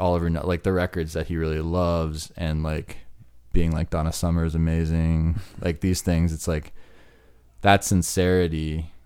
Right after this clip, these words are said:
Speaker 1: is, like, really key to the,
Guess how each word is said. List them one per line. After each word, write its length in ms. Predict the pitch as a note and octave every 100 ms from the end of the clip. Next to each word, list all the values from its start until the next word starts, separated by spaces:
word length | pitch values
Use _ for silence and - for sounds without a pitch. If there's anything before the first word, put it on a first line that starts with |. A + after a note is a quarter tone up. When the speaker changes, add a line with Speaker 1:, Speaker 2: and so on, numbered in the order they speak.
| -
Speaker 1:
is, 240 | - D#2+ D2+
like, 400 | D2+ D2 - - - - - - _ - _ _ - - - - -
really 220 | F2 D#2
key 340 | - - F2
to 120 | D#2 D2+
the, 280 | D2+ D2+